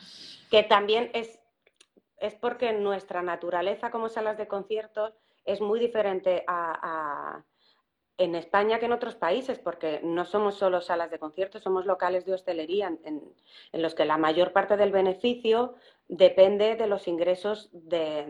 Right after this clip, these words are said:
de alcohol y, y, y comida, o sea, de bebida y comida, ¿sabes? Entonces, como tiene mucho peso la parte de hostelería,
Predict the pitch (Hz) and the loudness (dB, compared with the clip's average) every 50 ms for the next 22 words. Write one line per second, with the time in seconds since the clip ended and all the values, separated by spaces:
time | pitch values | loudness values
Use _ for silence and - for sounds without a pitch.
0 | 139 139 143 131 131 131 131 135 139 139 139 - - - _ - - 147 151 143 | -6 -6 -6 -4 -4 -6 -8 -8 -10 -10 -10 -12 -12 -14 _ -8 -4 -4 -4 -4
1 | 139 - - 160 160 156 160 165 165 170 160 156 151 147 143 - - 156 147 139 | -4 0 2 4 4 4 4 2 0 -4 -6 -6 -6 -8 -8 -8 -8 -8 -8 -6
2 | 135 135 135 135 - 139 - - 120 131 160 233 247 196 147 - 143 139 139 139 | -6 -8 -8 -8 -10 -10 -8 -6 -4 -2 0 0 0 0 -2 -2 -2 -2 0 0
3 | 135 139 156 160 175 170 - 156 151 156 196 226 196 135 - _ _ _ _ _ | -2 -2 0 0 0 0 0 -2 -2 0 2 2 0 0 -2 _ _ _ _ _
4 | _ _ _ _ - - _ _ - 185 196 - - 185 170 180 170 170 151 - | _ _ _ _ -20 -20 _ _ -2 0 0 0 0 0 0 0 0 -2 -4 -6
5 | - _ _ _ - 170 165 165 156 147 - - - _ - 196 196 202 202 202 | -8 _ _ _ -2 0 0 2 2 0 0 -2 -6 _ 2 2 4 4 4 2
6 | 202 208 226 214 - 220 220 - 226 220 214 214 214 214 214 214 214 214 208 214 | 0 -2 -2 -2 -2 -2 0 0 0 2 2 2 2 2 0 0 -2 -4 -4 -4
7 | 208 - 214 208 208 202 208 220 220 220 226 240 240 | -4 -4 -4 -2 -2 0 0 0 0 2 0 0 -2